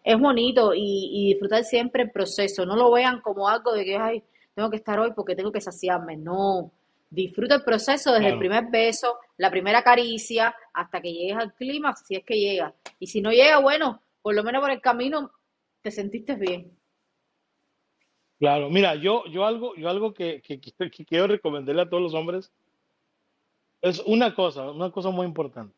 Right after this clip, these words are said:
Speaker 2: Y, y, bueno, ahorita les voy a decir algo a, a, primer punto, Mel,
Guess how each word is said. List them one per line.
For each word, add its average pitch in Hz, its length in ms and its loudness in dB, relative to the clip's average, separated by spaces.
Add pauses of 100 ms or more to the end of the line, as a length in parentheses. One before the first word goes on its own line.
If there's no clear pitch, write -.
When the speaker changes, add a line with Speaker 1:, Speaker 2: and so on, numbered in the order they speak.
(580)
Speaker 2:
Y, 143 260 -4
y, 156 140 0
bueno, 143 280 0
ahorita 175 260 -2
les 165 100 2
voy 165 100 0
a - 20 2
decir 143 280 -6 (160)
algo 170 320 -6
a, 139 360 -6
a, 135 500 -6 (2000)
primer 214 280 2
punto, 175 280 -2
Mel, 113 180 -14